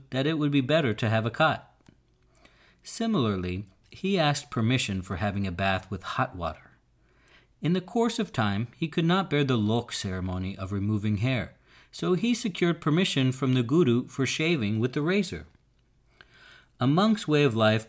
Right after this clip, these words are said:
proved to be an ordeal for Shulakmuni. Penance and renunciation were too hard for him to follow.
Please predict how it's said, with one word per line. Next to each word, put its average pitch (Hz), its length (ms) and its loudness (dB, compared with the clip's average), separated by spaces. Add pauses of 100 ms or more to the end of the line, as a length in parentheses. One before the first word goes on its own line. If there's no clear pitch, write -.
(100)
proved 175 380 2
to 127 40 -2
be 117 160 4
an 107 180 2
ordeal 101 520 0
for 90 180 -10
Shulakmuni. 80 760 -12 (540)
Penance 196 440 0
and 131 180 0
renunciation 113 1040 0
were 104 80 -4
too 180 340 0
hard 107 340 4
for - 180 -8
him 90 180 -4
to 90 80 -10
follow. 80 480 -10